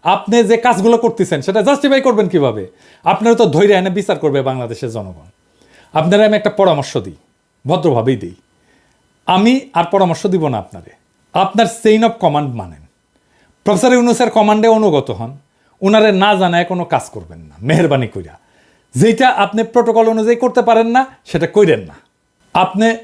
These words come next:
প্রফেসর ইউনূসের প্যারালাল কমান্ড বানানোর চেষ্টা করবেন না,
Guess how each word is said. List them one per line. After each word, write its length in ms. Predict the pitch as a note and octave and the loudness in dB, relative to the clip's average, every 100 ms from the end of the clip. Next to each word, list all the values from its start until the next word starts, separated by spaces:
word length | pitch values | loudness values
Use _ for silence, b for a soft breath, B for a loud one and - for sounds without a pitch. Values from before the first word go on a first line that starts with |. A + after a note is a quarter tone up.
| _ | _
প্রফেসর 280 | F3 - F#3+ | -4 0 0
ইউনূসের 360 | F#3 F3+ F#3+ | 0 -2 -2
প্যারালাল 480 | F3+ - D#3 D3+ D#3 | -2 2 4 4 2
কমান্ড 400 | D#3+ D#3 C#3+ D3 | 0 -4 -2 -2
বানানোর 340 | C3 C3+ C3+ C#3 | -4 -4 -6 -8
চেষ্টা 260 | D3 - A2 | -8 -8 -12
করবেন 400 | - A#2 G2+ G2+ | -10 -10 -10 -12
না, 180 | F#2+ | -14